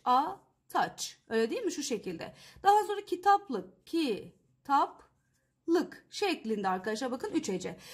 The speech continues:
Şimdi burada ne yapmış? Kalem demişiz, üçün karesi demiş. Silgi demişiz, ikinin üçüncü kuvveti demiş.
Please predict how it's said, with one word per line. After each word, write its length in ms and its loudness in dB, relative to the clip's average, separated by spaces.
Şimdi 440 2
burada 280 6
ne 60 6
yapmış? 340 0
Kalem 380 0
demişiz, 460 -2
üçün 260 -2
karesi 400 -2
demiş. 460 -8
Silgi 380 2
demişiz, 400 0
ikinin 280 0
üçüncü 320 2
kuvveti 380 -2
demiş. 220 -6